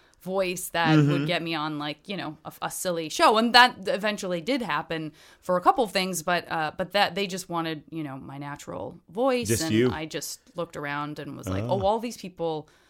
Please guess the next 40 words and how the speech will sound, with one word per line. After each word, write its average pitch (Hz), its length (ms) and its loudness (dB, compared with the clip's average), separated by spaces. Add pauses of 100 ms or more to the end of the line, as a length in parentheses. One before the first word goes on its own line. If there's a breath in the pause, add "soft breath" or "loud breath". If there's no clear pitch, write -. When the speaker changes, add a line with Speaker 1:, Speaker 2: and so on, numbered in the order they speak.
(560 soft breath)
Speaker 1:
have, 170 220 -2 (180)
are, 170 260 -2
you 165 120 -6
know, 131 160 -10 (100)
have 156 180 -8
done 170 240 0
this 135 240 -6
and 156 120 -8
made 147 120 -6
a 151 60 -8
career 156 320 -8
of - 160 -12
it, - 140 -10
and 147 160 -10
I, 151 260 -8
and 143 160 -10
I 139 60 -10
have 135 160 -16
not." - 260 -14
So 127 340 -10
I 143 160 -12
got 147 220 -10
really 147 220 -10
lucky - 260 -14
on 156 100 -12
that 175 120 -14
one. 165 160 -14 (160)
Speaker 2:
So - 180 8
with 165 220 4
the 143 100 10
natural 135 340 6
voice, 139 300 4
that 131 180 2
really 147 220 4
gave 113 240 8
you 107 160 4
a 98 60 4
chance 107 360 2
just - 340 0
to 104 200 0